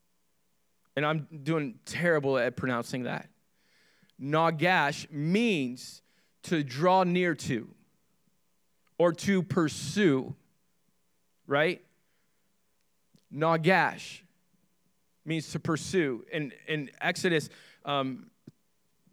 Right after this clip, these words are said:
this is after the children of Israel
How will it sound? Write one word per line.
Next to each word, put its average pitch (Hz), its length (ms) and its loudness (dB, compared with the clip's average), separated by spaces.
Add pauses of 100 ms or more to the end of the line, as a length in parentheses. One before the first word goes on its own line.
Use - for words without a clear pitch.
(180)
this 165 240 0
is 151 160 2
after 160 540 -2 (220)
the 147 100 -6
children 170 340 -2
of - 60 -10 (200)
Israel 151 640 0